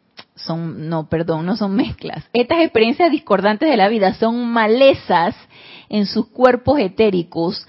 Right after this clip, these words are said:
las cuales han opacado su luz al tiempo que se han esforzado por lograr aquello por lo cual decretan, hacen aplicaciones y visualizan. O sea, eso es un autosabotaje. Yo recuerdo cuando yo estaba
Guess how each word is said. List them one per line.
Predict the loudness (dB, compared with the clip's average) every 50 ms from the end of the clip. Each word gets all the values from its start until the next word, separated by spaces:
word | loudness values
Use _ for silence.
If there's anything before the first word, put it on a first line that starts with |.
| -20 -20 -20 -12 _
las | -4 -4 -2
cuales | 0 2 2 2 2 0
han | 0 -2 -2 -2 -2
opacado | -2 0 2 0 0 2 2 2 4 2
su | 2 0 -2 -2 0
luz | 0 2 4 4 4 4 2 -4 -14 -18 _ _ -20 -20 -20 -14 _
al | -2 0 0 0 -2
tiempo | -2 -2 -2 2 4 4 4
que | 4 2
se | -2 0
han | -2 0 0 0
esforzado | 0 -2 -2 -2 0 2 2 2 0 0 2 2 4 4 2 2 2
por | 0 0 2 2
lograr | 2 2 2 2 0 0 -2
aquello | -4 -4 -2 -2 0 0 0 -2
por | -2 -2 -2
lo | -2 -2 -2
cual | -2 -2 0 -2 -4
decretan, | -6 -8 -8 _ -6 -4 -4 -4 -4 -6 -8 -10 -8 -10 -10 -12 -14 -16 _ _ _ _ _ _ -8
hacen | -8 -6 -6 -4 -4 -4 -4
aplicaciones | -6 -6 -6 -6 -4 -6 -6 -6 -6 -4 -2 -2 -2 -2 -2 -2 -4 -6 -8 -14 -18 _
y | -6 -4 -2 -2 -4
visualizan. | -4 -4 -6 -6 -6 -4 0 0 2 2 2 0 -2 -2 -4 -6 -6 -6
O | -6
sea, | -6 -6 -6
eso | -4 -4
es | -4
un | -4 -2 -4
autosabotaje. | -4 -6 -6 -8 -8 -6 -6 -6 -6 -6 -6 -6 -8 -8 -8 -8 -12 -14 -18 _ _ -20 -20 -20 -20 -20 -20 -6 -2
Yo | 0 0
recuerdo | 2 2 2 2 2 4 4
cuando | 2 0 0 0
yo | -2 -2
estaba | -2 0 2 2 4 4 2 2 -2 -6